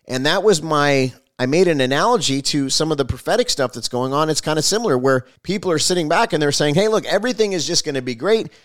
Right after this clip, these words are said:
You don't need to do anything. You don't need to repent. You don't need to get involved in the local community. You don't need to do anything. There's these people that are gonna be fighting for you,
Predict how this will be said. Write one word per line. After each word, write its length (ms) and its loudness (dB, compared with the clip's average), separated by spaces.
You 200 -4
don't 160 2
need 140 0
to 80 -2
do 160 0
anything. 240 2
You 60 4
don't 100 4
need 100 2
to 60 -4
repent. 540 0
You 80 -6
don't 140 4
need 100 0
to 80 -6
get 160 -4
involved 340 2
in 60 -4
the 60 -2
local 240 -2
community. 580 2
You 140 -2
don't 200 2
need 140 0
to 80 -4
do 120 2
anything. 280 2
There's 200 2
these 200 -4
people 300 -6
that 100 2
are 40 0
gonna 120 -4
be 100 -4
fighting 360 0
for 220 -2
you, 320 0